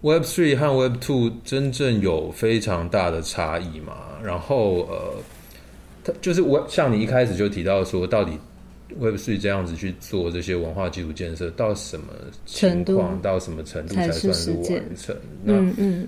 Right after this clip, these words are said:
Speaker 1: 那我觉得这也代表我们很难去想象Web three的发展吧。
Speaker 2: 嗯。
Speaker 1: 所以Web two和Web three，我不知道玉英自己有没有感觉到一些
Speaker 2: 嗯，嗯，嗯。
Speaker 1: 刚才讲的各个很多面向哦，创作过程、艺术家、平台、
Speaker 2: 嗯。
Speaker 1: 机构、场馆。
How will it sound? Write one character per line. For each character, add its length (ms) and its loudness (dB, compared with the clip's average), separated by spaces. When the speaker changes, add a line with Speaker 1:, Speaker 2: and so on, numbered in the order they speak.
Speaker 1:
那 80 2
我 140 4
觉 120 2
得 100 4
这 180 0
也 100 2
代 180 4
表 220 2
我 80 -2
们 160 -6
很 160 -6
难 240 -6
去 180 -2
想 280 -6
象 340 -2
Web 180 0
three 280 -8
的 100 -10
发 300 -4
展 180 -8
吧。 160 -12
Speaker 2:
嗯。 200 6
Speaker 1:
所 120 6
以 200 2
Web 200 2
two 140 0
和 120 4
Web 180 4
three， 260 0
我 100 0
不 80 0
知 60 6
道 100 4
玉 120 2
英 140 2
自 160 -4
己 200 -8
有 100 -8
没 100 -8
有 80 -6
感 220 -4
觉 160 -8
到 220 2
一 100 8
些 160 2
Speaker 2:
嗯， 260 0
嗯， 220 0
嗯。 40 -4
Speaker 1:
刚 120 0
才 120 4
讲 220 -2
的 140 0
各 180 0
个 140 0
很 120 -4
多 140 -2
面 240 0
向 240 -2
哦， 100 -4
创 240 -2
作 200 0
过 200 0
程、 240 -6
艺 160 -6
术 220 -6
家、 300 0
平 340 -8
台、 300 -2
Speaker 2:
嗯。 20 4
Speaker 1:
机 180 4
构、 260 0
场 320 -10
馆。 200 -6